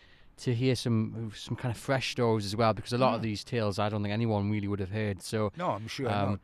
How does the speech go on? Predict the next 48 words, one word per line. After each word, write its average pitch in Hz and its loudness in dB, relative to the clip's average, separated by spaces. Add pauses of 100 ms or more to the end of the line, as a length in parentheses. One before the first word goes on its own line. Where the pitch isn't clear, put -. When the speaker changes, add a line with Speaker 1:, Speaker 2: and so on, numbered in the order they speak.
Speaker 2:
Uh, 110 -12 (480)
but 135 -2
I'm 120 -2
hoping 117 0
they're 107 0
interesting 107 -6
Speaker 1:
Oh, 151 4
Speaker 2:
because 98 2
I - 2
find 127 0
them 120 -2
Speaker 1:
one - -
hundred 120 -2
percent. 107 -2
Speaker 2:
absolutely 110 -8 (160)
fascinating. 107 -10
And, 107 -14 (580)
you 160 -2
know, 127 0
and, 147 -4
and, 156 -6
uh, 156 -12 (400)
Berkey, 147 -4
I 156 -8
mean, 165 -12 (100)
Ollie 180 -2
is 135 -10
a 151 -8
kid, 107 -6 (280)
is 120 -6
he 147 0
was 127 -4
Waddle, 107 -4
who 117 -6 (120)
was 113 -10
a 120 -10
Geordie, 110 -6
and 127 -10
Berkey 123 -4 (120)
is 117 -6
a 117 -8
kid, 127 -8
is 123 -8
he 139 -4
was 117 -6
George 123 -6
Robledo, 127 -6
who 127 -4